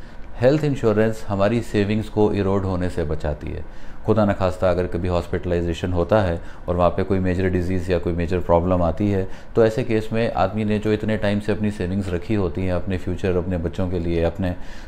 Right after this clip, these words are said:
retirement के लिए, वो savings यहाँ पे utilize हो जाती हैं। तो health insurance इस part को take care करती है, number one। Number two, Health insurance इसलिए भी important है क्योंकि medical expenses day by day बढ़ते जा रहे हैं।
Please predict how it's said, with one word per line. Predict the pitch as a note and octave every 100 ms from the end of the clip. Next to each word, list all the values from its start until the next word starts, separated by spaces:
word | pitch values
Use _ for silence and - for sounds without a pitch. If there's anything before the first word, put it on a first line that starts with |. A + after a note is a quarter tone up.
| -
retirement | F2+ F2+ F#2+ G#2+ A2 G2
के | F2
लिए, | F2 F#2+
वो | A2+
savings | C3 G#2+ G2+ G#2
यहाँ | F#2+ F2+ F#2
पे | A2 - - - -
utilize | G2+ G2+ G#2+ G#2
हो | G2
जाती | D#2 D#2 D#2+
हैं। | D2+ D2 - -
तो | B2 G#2 - - - - - - -
health | A2 C#3+ D3+
insurance | C3 A#2+ A2 A#2+ -
इस | A#2+ B2
part | - F#2+ F2+
को | - G#2+
take | A2+ G2+ F#2+
care | - E2+
करती | D#2+ D#2 - D#2+
है, | D#2 -
number | F2+ E2+
one। | D2+ D2 - - - - -
Number | G#2 A#2
two, | G#2 D2+ - - - - -
Health | G#2+ -
insurance | C#3+ C3+ C#3+ G#2+
इसलिए | A2+ D3
भी | D3 C#3+
important | C3+ G2 F2+ F#2+ F#2
है | G#2
क्योंकि | G#2+ A#2+ B2+
medical | G2 G2 A#2+ B2
expenses | A2 - G2+ G2 A#2
day | G2+ G2+
by | G#2 G#2
day | G#2
बढ़ते | F2+ E2 E2+
जा | D#2
रहे | D2+ D2+
हैं। | D#2